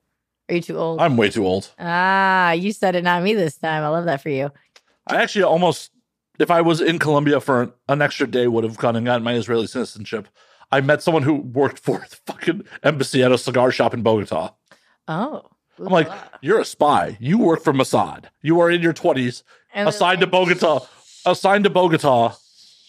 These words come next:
Speaker 1: <laughs>
Speaker 2: working for the Israeli embassy."
Speaker 1: They're like, "Stop it.
Speaker 2: And he's
Speaker 1: Be
Speaker 2: like, "Oh,
Speaker 1: quiet."
Speaker 2: you're Jewish? Yeah.
Speaker 1: Uh-huh.
Speaker 2: If you, you wanna come by the embassy tomorrow, we'll get you, you know, get you set up." I'm like, "I, I fly out in the morning. Otherwise, I would have just for the extra passport."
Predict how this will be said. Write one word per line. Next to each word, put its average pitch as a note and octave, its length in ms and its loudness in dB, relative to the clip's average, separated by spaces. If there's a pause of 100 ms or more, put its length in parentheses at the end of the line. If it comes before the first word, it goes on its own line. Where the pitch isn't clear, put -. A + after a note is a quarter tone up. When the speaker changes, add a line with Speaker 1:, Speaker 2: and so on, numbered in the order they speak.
(200)
Speaker 1:
<laughs> - 560 -4
Speaker 2:
working E3+ 260 0
for F3+ 120 0
the E3 100 2
Israeli D#3 320 4
embassy." C#3+ 460 0 (100)
Speaker 1:
They're F#3 120 -10
like, E3+ 100 -6
"Stop F3+ 460 -8
it. F#3+ 300 -6
Speaker 2:
And - 380 -8
he's D#3 140 -4
Speaker 1:
Be D#3+ 60 0
Speaker 2:
like, C#3 100 -4
"Oh, F3 280 2
Speaker 1:
quiet." E3+ 240 0
Speaker 2:
you're F3 80 2
Jewish? F#3+ 320 2
Yeah. A#3 180 6
Speaker 1:
Uh-huh. F#3 320 -4 (340)
Speaker 2:
If - 80 -14
you, - 80 -16 (280)
you D3 160 0
wanna E3+ 160 2
come F3 140 0
by E3+ 100 4
the E3 80 4
embassy E3+ 220 0
tomorrow, D3 240 4
we'll C#3 100 4
get C3 180 -4
you, C#3 100 0
you C3+ 160 -2
know, C3 100 4
get C#3 240 -4
you D3 60 -2
set C#3+ 200 0
up." C#3 140 2
I'm C3+ 80 -4
like, B2+ 220 -4
"I, - 120 -2 (120)
I A2+ 80 0
fly A2 220 0
out G#2 120 0
in D2+ 100 -10
the G#2+ 60 -6
morning. G#2 340 -4
Otherwise, G#2+ 400 -2
I B2+ 140 0
would A#2+ 220 4
have G#2+ 80 0
just - 200 -4
for A#2+ 80 -4
the A2+ 140 0
extra G2 180 -8
passport." G#2 520 -2